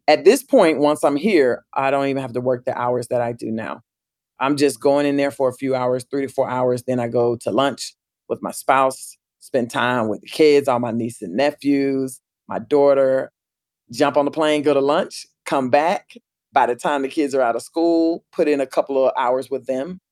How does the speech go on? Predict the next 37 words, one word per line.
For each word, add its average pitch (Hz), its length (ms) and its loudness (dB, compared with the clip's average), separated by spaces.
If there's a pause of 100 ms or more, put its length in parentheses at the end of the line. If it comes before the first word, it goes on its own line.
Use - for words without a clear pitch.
(140)
making 135 360 -2
sure 135 280 0
they're 131 260 0
the 135 100 -2
focus 131 420 -4
point. 175 380 -4 (160)
They 143 260 0
have 135 200 -2
all 135 180 0
the 135 100 0
attention, 151 540 -4 (340)
exposing 139 720 0
them 143 200 0
to 175 120 -2
different 170 380 -2
things 190 360 0
like 131 320 0
I 139 140 0
was 147 160 -2
exposed, 190 720 -4 (420)
because 170 300 2
exposure 143 500 2
changed 131 340 -4
my 113 80 -2
life. 117 360 -2
I 139 60 -4
think 131 260 -8
that 113 220 0 (300)
when 139 220 0
people 214 340 0
meet 180 400 0
different 151 320 -2
cultures, 226 580 -2 (460)
been 135 120 2
to 127 80 0
twenty-two 170 420 0
countries, 226 500 -4